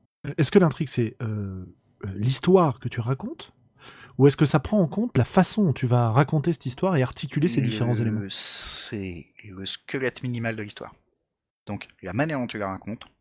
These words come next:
Speaker 1: D'accord.
Speaker 2: Quand on dit toutes les histoires ont déjà racontées, c'est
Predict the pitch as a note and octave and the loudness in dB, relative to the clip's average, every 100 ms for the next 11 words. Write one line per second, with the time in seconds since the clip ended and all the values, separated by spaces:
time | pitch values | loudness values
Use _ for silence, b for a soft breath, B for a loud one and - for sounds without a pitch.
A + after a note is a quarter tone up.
0 | - - - B B B B B B B | -2 -2 -6 B B B B B B B
1 | D3 - E3 E3 D3 C3 C3 D3 C#3+ C3 | -6 -4 -4 -2 -2 -4 -8 -8 -6 -6
2 | C3+ A#2+ A2 G#2 G2+ F#2+ - B2+ G2+ | -4 -2 -2 -2 -4 -6 -8 -8 -8